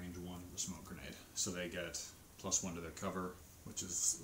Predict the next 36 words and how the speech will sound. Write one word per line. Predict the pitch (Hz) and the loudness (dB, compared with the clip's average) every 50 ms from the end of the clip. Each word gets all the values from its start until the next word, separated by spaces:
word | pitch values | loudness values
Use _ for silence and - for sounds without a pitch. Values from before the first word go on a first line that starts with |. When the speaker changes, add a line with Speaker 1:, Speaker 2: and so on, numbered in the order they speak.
| 117 110 | -2 -2
Speaker 2:
light | 110 110 110 110 | 0 0 0 0
cover | - 127 117 107 107 | 0 0 0 0 -2
plus | - - 104 98 - - | -2 -2 0 2 2 2
he-, | 117 127 131 - - - - - | 2 0 -4 -6 -6 -6 -2 2
light | 156 160 175 | 4 6 6
is | 175 165 - - | 6 6 4 4
heavy. | - 151 156 165 185 185 180 - - - - - - - - - - | 4 4 6 8 10 10 10 8 4 -4 -14 -16 -12 -10 -8 -4 -2
This | - - - - - - - - - - - - | -2 -2 -2 -2 -4 -6 -8 -8 -8 -8 -6 -2
is | 113 110 | 0 2
Speaker 1:
Which | 104 101 - - | 6 8 8 10
Speaker 2:
the | - 117 | 10 10
Speaker 1:
they | 113 | 8
Speaker 2:
suppression. | 113 120 127 123 120 - 151 151 143 131 - - - - - - | 8 8 8 8 8 8 8 6 6 4 2 -4 -12 -12 -6 -2
Speaker 1:
Yep, | - 123 131 - - - - - | 0 2 2 0 -2 -6 0 4
so | - - - 104 101 95 95 95 - - - - - - - - - - - - - - - - - - | 6 6 6 6 4 2 2 0 -4 -8 -12 -12 -12 -12 -14 -16 -16 -16 -16 -16 -16 -16 -14 -8 -6 -2
I | |
just | 104 101 - | -2 0 2
wanna | 110 107 101 | 2 4 4
make | 101 98 92 | 4 4 2
sure | - - 98 95 | 2 2 2 4
they | 92 92 | 4 4
can | - 104 98 | 2 2 2
last | 95 92 92 - - | 2 4 4 4 2
to | - 104 | 4 4
another | 92 92 90 90 | 4 4 2 2
turn. | 90 - 123 135 143 147 151 - - - - - - 95 | 2 4 4 4 6 4 2 0 -4 -10 -12 -8 -4 0
Speaker 2:
Yep. | 90 87 90 - - - - - - - 98 95 90 90 | 0 0 0 -2 -6 -12 -14 -14 -10 -6 -4 -2 0 0
Speaker 1:
And | 90 87 | 0 0
back | 90 90 90 - | 0 -2 -2 0
to | - 123 | 2 2
you. | 147 170 - - - - - - - - - - - - - 135 143 - | 4 4 2 0 -6 -10 -14 -14 -14 -16 -16 -16 -14 -10 -8 -6 -6 -4
Speaker 2:
Okay. | - 156 156 131 120 113 - - - - - - - - - - | -4 -2 -2 0 2 2 2 2 0 -4 -12 -14 -14 -8 -2 0
So | - - - 156 | 0 4 8 10
you've | 165 170 170 | 10 12 12
activated | 175 165 156 - 156 151 147 135 127 127 123 117 113 - - - - - - - | 10 8 8 6 6 6 8 8 10 10 8 6 4 0 -4 -8 -8 -8 -2 0
one, | 160 170 175 | 2 2 2